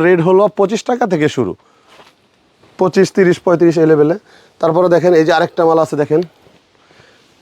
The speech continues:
দেখেন প্রত্যেকটা দেখেন কাপড় দেখেন, এই যে স্টিচ কাপড়, স্টিচ কাপড়ের মধ্যে দেখেন খুব সুন্দর একটা মাল, হাই, হাই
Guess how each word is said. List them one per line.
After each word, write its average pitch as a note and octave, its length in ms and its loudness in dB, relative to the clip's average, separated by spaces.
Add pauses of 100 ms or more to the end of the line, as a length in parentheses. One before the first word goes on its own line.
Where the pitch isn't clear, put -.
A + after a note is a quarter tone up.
(380)
দেখেন C#3+ 240 0 (380)
প্রত্যেকটা G3 680 -2 (100)
দেখেন G3 240 2 (120)
কাপড় E3 300 0
দেখেন, F3+ 200 0 (140)
এই C#3+ 100 0
যে F#3+ 80 0 (600)
স্টিচ - 300 -6
কাপড়, F3+ 260 0 (140)
স্টিচ F3+ 260 -2
কাপড়ের F3 360 2
মধ্যে D#3+ 260 0 (840)
দেখেন E3 280 0
খুব E3+ 180 -2
সুন্দর E3+ 320 2
একটা D#3+ 220 -4
মাল, D3+ 140 0 (180)
হাই, C3+ 140 0 (220)
হাই C3+ 140 0